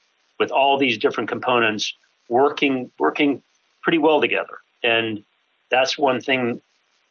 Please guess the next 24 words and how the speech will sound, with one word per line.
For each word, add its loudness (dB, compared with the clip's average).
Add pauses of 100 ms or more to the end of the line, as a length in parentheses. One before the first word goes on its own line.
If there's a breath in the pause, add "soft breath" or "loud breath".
(120)
one 0
function 0
I 2
have 2
here -4
with -4
my 2
office 0
is -6
we 0
are 4 (760)
the -2 (160)
office 2
that -4
sort 0
of -2
oversees 0
the -6
coordination 0 (400)
of -2
all 2
the 2
intelligence 0
work -2